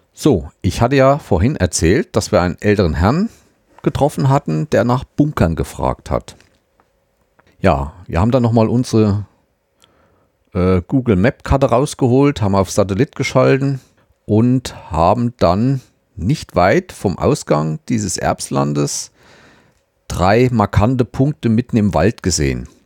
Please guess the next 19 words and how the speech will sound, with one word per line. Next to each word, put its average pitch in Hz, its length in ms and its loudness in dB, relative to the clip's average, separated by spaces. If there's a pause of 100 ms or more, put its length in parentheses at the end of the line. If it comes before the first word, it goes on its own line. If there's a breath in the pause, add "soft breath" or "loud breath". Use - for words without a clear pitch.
(200)
Konnten - 260 -8
aber 90 140 2
nicht 104 200 -4
ausmachen, 98 440 0
was 90 160 -2
das - 220 -2
ist. - 400 -4 (180)
Und 98 340 2
da 85 220 2
wollten 92 220 2
wir 85 140 2
dann 82 180 0
doch - 180 -4
mal 95 180 2
näher 82 300 2
schauen 170 360 0 (420 soft breath)
und 113 260 -2
sind 113 240 -2
dann 110 320 2